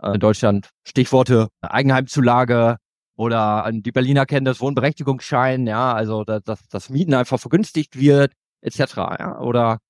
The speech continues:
es gibt notarielle Kosten, die beeinflussen, ob ich ein Haus kaufe, et cetera, ja? Also solche Sachen, da gibt's Unterschiede zwischen den Ländern, das nennen wir, das kommt in die zweite Box, institutionelle Rahmenbedingungen.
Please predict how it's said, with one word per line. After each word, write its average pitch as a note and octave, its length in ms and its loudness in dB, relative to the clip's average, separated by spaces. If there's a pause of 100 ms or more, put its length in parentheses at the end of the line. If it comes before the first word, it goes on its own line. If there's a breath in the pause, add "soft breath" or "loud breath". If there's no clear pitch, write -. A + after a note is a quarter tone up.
(200)
es - 100 -20
gibt - 200 -16
notarielle A#2 600 2
Kosten, - 360 -2
die A2 80 -8
beeinflussen, A2+ 480 -4
ob G2+ 100 -4
ich G2+ 100 -8
ein A2+ 120 -2
Haus B2 200 2
kaufe, G#2+ 300 0
et G2+ 80 -10
cetera, F#2 360 -2
ja? B2 100 0
Also C3 180 2
solche C#3 240 2
Sachen, D#3+ 220 0
da C#3+ 80 2
gibt's - 160 -10
Unterschiede C3 480 -8
zwischen A#2 240 -12
den G#2+ 100 -2
Ländern, B2+ 400 0
das - 200 -2
nennen A#2+ 160 -2
wir, A2+ 220 2
das - 300 -16
kommt D#3 180 -2
in D#3 80 2
die C#3 100 2
zweite E3 320 0
Box, - 320 -4 (240)
institutionelle A#2 760 0
Rahmenbedingungen. G2+ 600 -2